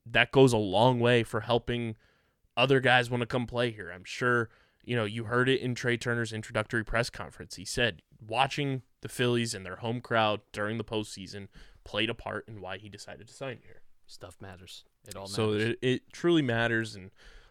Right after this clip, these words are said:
Speaker 1: like you said, life's too short, and if you don't like this, you just don't like fun. Um, so congrats to everybody that got their rings. Gene Segura got his this week,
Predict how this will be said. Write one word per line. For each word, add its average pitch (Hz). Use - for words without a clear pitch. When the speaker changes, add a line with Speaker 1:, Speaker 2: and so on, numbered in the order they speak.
Speaker 1:
like 107
you 101
said, 90
life's 98
too 113
short, 101
and 110
if -
you 127
don't 165
like 170
this, 175
you 139
just 139
don't 151
like 151
fun. 165
Um, 107
so -
congrats 117
to 117
everybody 117
that 107
got 101
their 90
rings. 117
Gene 117
Segura 110
got 107
his 113
this 113
week, 110